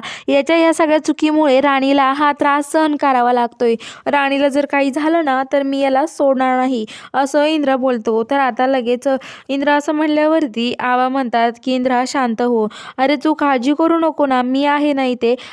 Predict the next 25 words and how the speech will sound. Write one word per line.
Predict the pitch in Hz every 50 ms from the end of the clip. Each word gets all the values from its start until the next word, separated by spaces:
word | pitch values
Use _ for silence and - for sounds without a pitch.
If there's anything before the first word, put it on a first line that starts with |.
| - -
आणि | 254 262 262 277 254
विक्रांत, | 262 254 - 294 285 269 254 233 233 -
काय | 277 269 269 262
रे, | 254 233
कुठं | 240 277 262 247 320 311
गेला | 311 320 311 320
होतास | 311 302 302 262 247 240 - -
तू? | 247 220 214 - - - - - -
आणि | 262 269 262 285 277 285 277 -
का | - 339 370 403
असं | 381 370 - 349
एकटीला | 330 330 - - 330 311 311
सोडून | 302 311 294 269 277 277
गेला, | 277 277 277 269
त्यांना | 262 262 262 254 262 269 262
एकट्याला | 262 254 - 277 277
सोडून | 269 285 269 254 247 240
गेला?" | 240 233 220 220 214
तर | - 254 254 247
इंद्र | 240 247 240 226 247 247
म्हणतो | 254 262 247 214 233 220 -
की, | 262
"हे | 277 269 254
बघा | 262 254 240 247
आबा, | 233 220 208 208 196